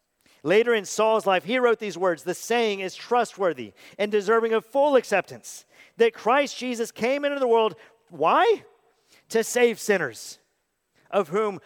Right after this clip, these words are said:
I am the foremost. But I received mercy for this reason, that in me as the foremost, Jesus Christ might display his perfect patience as an example to those who are to believe in him for eternal life.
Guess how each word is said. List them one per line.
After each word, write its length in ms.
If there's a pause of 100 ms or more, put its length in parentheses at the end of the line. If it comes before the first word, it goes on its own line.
(100)
I 540 (160)
am 160
the 100
foremost. 720 (880)
But 220
I 240
received 420
mercy 360
for 160
this 300
reason, 360
that 160
in 280
me 280
as 380
the 120
foremost, 520 (240)
Jesus 480
Christ 380
might 200
display 540
his 220 (220)
perfect 540
patience 640 (920)
as 160
an 60
example 480
to 100
those 300
who 100
are 60
to 80
believe 340
in 60
him 240
for 140
eternal 400
life. 240